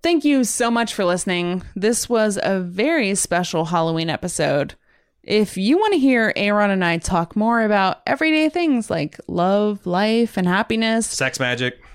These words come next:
Speaker 1: and sex magic and giant walrus cocks, please subscribe to the One Weird Trick podcast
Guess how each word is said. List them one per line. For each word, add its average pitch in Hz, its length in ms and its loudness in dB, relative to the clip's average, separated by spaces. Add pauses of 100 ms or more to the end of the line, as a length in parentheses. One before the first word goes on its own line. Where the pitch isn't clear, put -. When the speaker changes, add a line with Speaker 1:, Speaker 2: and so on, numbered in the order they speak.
(260)
Speaker 1:
and 185 220 -2
sex 240 300 -2
magic 226 680 0
and 190 500 0
giant 202 400 0
walrus 196 380 0
cocks, 185 500 -2 (380)
please 302 260 2
subscribe 226 600 0
to 202 400 0
the 170 380 0
One 170 280 -2
Weird 160 220 -2
Trick 185 240 -6
podcast 170 720 -4